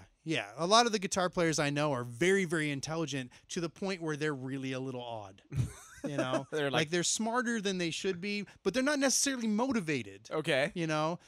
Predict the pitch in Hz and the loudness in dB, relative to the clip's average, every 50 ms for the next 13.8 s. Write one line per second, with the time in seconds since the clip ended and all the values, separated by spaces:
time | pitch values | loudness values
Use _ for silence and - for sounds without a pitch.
0 | - - - - - 185 185 190 - 220 220 214 202 190 165 151 - - - 170 | -20 -12 -4 0 2 4 4 2 2 -2 -6 -6 -6 -6 -8 -8 -10 -10 -8 -6
1 | 151 151 156 - - 151 127 123 123 110 104 101 98 113 120 120 117 117 117 110 | -4 -4 -4 -4 -6 -10 -8 -8 -6 -8 -8 -8 -8 -8 -6 -4 -4 -4 -4 -6
2 | 107 113 - 123 117 110 107 - 120 110 101 95 95 92 - - - 151 143 139 | -8 -10 -10 -8 -8 -8 -10 -10 -10 -12 -12 -12 -14 -14 -10 -2 2 4 6 6
3 | 139 139 120 131 135 139 131 139 131 135 131 127 127 127 123 123 123 123 127 127 | 6 6 4 2 0 0 0 0 0 2 2 4 4 4 4 2 2 0 -2 -2
4 | 123 120 117 110 - 117 117 110 107 107 107 - 104 107 107 113 127 123 120 120 | -2 -2 -6 -8 -4 -2 0 0 0 0 -2 -4 -4 -4 -4 -2 -2 -2 -2 -2
5 | 117 - - 135 123 120 120 120 110 120 110 117 113 117 117 117 113 113 113 110 | -4 -4 -4 -2 -2 -2 -2 -2 -2 -2 -2 -2 -2 -2 -2 -2 0 -2 -2 -2
6 | 107 104 107 110 101 113 113 120 123 - 226 208 202 202 196 196 190 185 185 185 | -2 -4 -4 -2 0 0 0 0 0 0 0 2 4 4 4 4 4 4 4 4
7 | 180 175 180 156 151 147 143 143 135 143 143 143 143 143 131 127 120 120 117 113 | 4 2 0 -2 -2 -2 -2 -2 0 0 2 2 4 4 4 4 4 4 4 4
8 | 107 - 151 156 151 151 151 151 156 165 170 175 175 170 170 170 175 165 156 - | 2 0 0 0 0 0 2 4 6 6 8 8 6 6 4 2 0 -4 -6 -14
9 | - - - 180 180 175 165 160 156 - 185 180 160 156 170 147 - 165 147 147 | -20 -20 -20 -20 -18 -16 -16 -10 -2 2 2 2 4 2 0 -2 -2 -2 0 0
10 | 147 147 147 147 147 147 143 131 - - 160 156 156 151 147 147 143 143 139 135 | 0 0 0 0 -2 -4 -6 -10 -10 -8 -6 -4 -2 0 0 0 0 -2 -2 -4
11 | - - - - - - - _ - - - - - _ _ _ - 143 131 127 | -6 -6 -6 -6 -6 -8 -10 _ -20 -20 -20 -20 -20 _ _ _ -8 -4 -2 0
12 | 127 127 127 127 127 143 185 202 190 180 175 175 175 175 175 180 185 185 190 185 | 2 2 2 2 0 -2 -2 -4 -2 -2 -2 0 0 -2 -2 -2 -2 -2 -2 -2
13 | - - - 240 220 - - 170 143 - 120 101 101 - - | -2 -4 -4 -2 -2 -2 -2 -2 -4 -4 -8 -10 -10 -14 -16